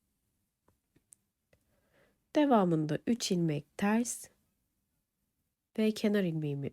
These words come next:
örüp dokuzuncu sıramı, örneğin ikinci bölümünü başlamış oluyoruz.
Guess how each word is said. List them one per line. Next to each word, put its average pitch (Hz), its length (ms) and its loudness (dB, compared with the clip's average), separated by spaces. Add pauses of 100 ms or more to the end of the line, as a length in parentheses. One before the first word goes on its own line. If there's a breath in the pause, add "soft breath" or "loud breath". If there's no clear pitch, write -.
örüp 190 320 -2 (280)
dokuzuncu 156 600 -4
sıramı, 190 680 -4 (160)
örneğin 170 440 0
ikinci 165 500 -4
bölümünü 196 540 0 (880)
başlamış 190 560 0
oluyoruz. 165 520 -2